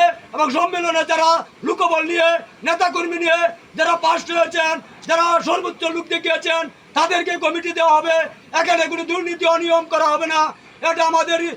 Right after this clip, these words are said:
জনতা ইঞ্জিনিয়ার লুৎফুল্লাহ মাজেদ বাবু ভাই, মনি ভাই স্পষ্ট বার্তা। আর এর বাইরে যারা কথা বলে, সেই কমিটি নিয়ে এসেছি, কমিটি আমাকে দিয়ে দিতে,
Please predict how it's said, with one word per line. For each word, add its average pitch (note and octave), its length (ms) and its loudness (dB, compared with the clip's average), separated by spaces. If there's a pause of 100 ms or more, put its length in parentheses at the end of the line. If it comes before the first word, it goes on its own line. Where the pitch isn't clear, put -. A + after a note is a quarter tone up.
(180)
জনতা E4 340 0
ইঞ্জিনিয়ার D#4+ 400 0
লুৎফুল্লাহ E4 440 -4
মাজেদ D#4+ 320 0
বাবু D#4 180 2
ভাই, D#4 280 2 (280)
মনি E4 220 -2
ভাই D#4+ 180 2
স্পষ্ট E4 380 -2
বার্তা। D#4 540 2 (260)
আর D#4+ 280 2
এর E4 220 -2
বাইরে E4 320 2
যারা E4 220 0
কথা D#4+ 220 -2
বলে, E4+ 240 2 (440)
সেই E4 220 0
কমিটি E4 340 -4
নিয়ে E4+ 160 -2
এসেছি, D#4+ 500 -4 (240)
কমিটি E4+ 320 -2
আমাকে D#4+ 300 0
দিয়ে E4 240 0
দিতে, E4+ 280 -4